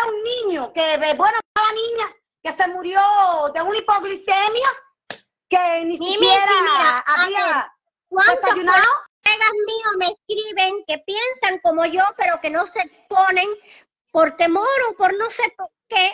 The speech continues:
Speaker 2: o están esperando el momento, porque muchos me lo dicen, "Güey, si estamos esperando el momento, el día que el pueblo vuelva a salir, nosotros salimos"? Pero ¿cuántos? Por lo menos en el Hospital Lenin ya no quedan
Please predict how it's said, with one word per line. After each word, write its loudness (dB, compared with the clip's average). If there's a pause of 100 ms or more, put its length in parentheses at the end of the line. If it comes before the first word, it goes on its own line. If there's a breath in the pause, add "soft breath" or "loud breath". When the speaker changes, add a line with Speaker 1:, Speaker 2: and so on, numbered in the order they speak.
(100)
Speaker 2:
o 2
están -4
esperando -2
el -2
momento, -2
porque -8
muchos -8
me -4
lo -2
dicen, -8
"Güey, -4
si -16
estamos -10
esperando -8
el -4
momento, -4
el -10
día -2
que -2
el -6
pueblo 0 (520 soft breath)
vuelva 0
a -4
salir, -2 (100)
nosotros -6
salimos"? -6 (460 loud breath)
Pero 2
¿cuántos? 2
Por 2
lo 4
menos 2
en 2
el 0
Hospital -4
Lenin 0
ya 0
no 0
quedan 0